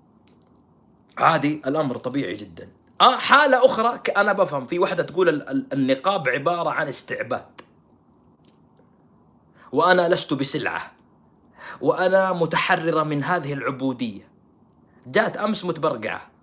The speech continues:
في يوم التأسيس. أنا أول مرة أشوف واحد مستعبد ينبسط بالاستعباد. هذه جديدة. إلا إن كان بالنسبة لك أنت الأمر سواليف.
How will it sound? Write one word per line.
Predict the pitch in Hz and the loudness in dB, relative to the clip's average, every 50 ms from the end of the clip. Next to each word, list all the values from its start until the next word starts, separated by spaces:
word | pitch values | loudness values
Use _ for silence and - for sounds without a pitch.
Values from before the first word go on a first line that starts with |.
| _ | _
في | - 135 | -2 0
يوم | 156 156 147 | 0 0 0
التأسيس. | 131 - - - - - - 101 - - - - - _ _ _ _ _ _ _ _ - | -4 -6 -8 -8 -8 -12 -16 -18 -18 -20 -20 -20 -20 _ _ _ _ _ _ _ _ 0
أنا | 175 180 196 | 0 2 0
أول | 214 220 208 175 170 | -2 -2 0 0 0
مرة | 185 180 170 151 | 0 0 -2 -2
أشوف | 135 180 175 - | -2 -4 -2 0
واحد | 175 175 - 143 143 143 | 0 0 0 0 -2 -4
مستعبد | 143 - - - 165 151 160 156 185 143 | -6 -4 -2 0 0 0 0 0 0 0
ينبسط | 147 143 135 120 170 160 160 135 - 107 | 0 0 -2 -2 -2 -2 -4 -4 -6 -8
بالاستعباد. | 120 117 113 - - 104 98 101 101 - - _ - - - 175 | -10 -10 -10 -10 -10 -10 -10 -10 -14 -16 -16 _ -20 -6 0 0
هذه | 185 165 165 | 0 2 0
جديدة. | 143 151 156 120 104 - - - - _ _ _ _ _ _ _ _ _ _ _ _ _ _ _ _ _ _ _ _ - - - - | -2 -6 -8 -10 -12 -16 -18 -20 -20 _ _ _ _ _ _ _ _ _ _ _ _ _ _ _ _ _ _ _ _ -20 -20 -6 0
إلا | 339 359 349 320 294 285 | 4 6 8 10 10 10
إن | 277 269 | 8 8
كان | - 269 285 269 240 | 8 6 6 6 6
بالنسبة | 214 226 233 269 233 220 220 240 | 4 0 0 -2 -2 -2 -2 -2
لك | 233 - 247 | 0 0 0
أنت | 214 - | 0 0
الأمر | 202 190 196 214 202 180 | 0 0 0 0 -2 -2
سواليف. | - - 165 170 170 175 160 143 120 - - - | -2 -2 -2 -2 0 0 -2 -2 -4 -6 -12 -20